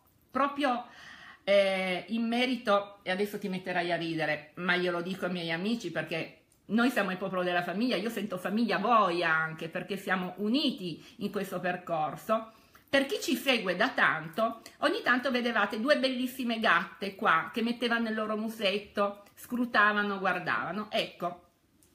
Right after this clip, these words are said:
è morta una delle mie due gatte, purtroppo, una morte inaspettata, veloce. E io ho riflettuto, perché ho detto: "Come si fa?"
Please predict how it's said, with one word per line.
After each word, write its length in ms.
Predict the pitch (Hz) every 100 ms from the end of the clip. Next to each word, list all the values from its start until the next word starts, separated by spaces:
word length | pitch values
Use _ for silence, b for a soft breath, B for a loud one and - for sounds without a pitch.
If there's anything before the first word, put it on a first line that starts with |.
| _ _ _ B B B B B B B
è 120 | 359
morta 420 | 349 294 277 311
una 240 | 277 254 240
delle 240 | 226 220
mie 160 | 214 208
due 180 | 208
gatte, 600 | 190 123 160 - 180 185 214
purtroppo, 600 | 254 262 214 147 135 -
una 180 | 196 233
morte 280 | 247 240 208
inaspettata, 840 | 202 208 277 277 370 302 226 175
veloce. 920 | 190 277 277 175 180 - 165 160 - _ b b b b b
E 80 | - 539 554
io 80 | 339
ho 80 | 247
riflettuto, 1160 | 359 - 202 190 - 269 180 - 147 143 202 - _ _ _
perché 300 | 403 427 415
ho 60 | 415
detto: 720 | 220 170 - - 160 - - _ b b b b b _ _ _ _ _ _ _ _ _ _
"Come 320 | - 415 466 427
si 220 | - 285
fa?" 480 | - 247 170 185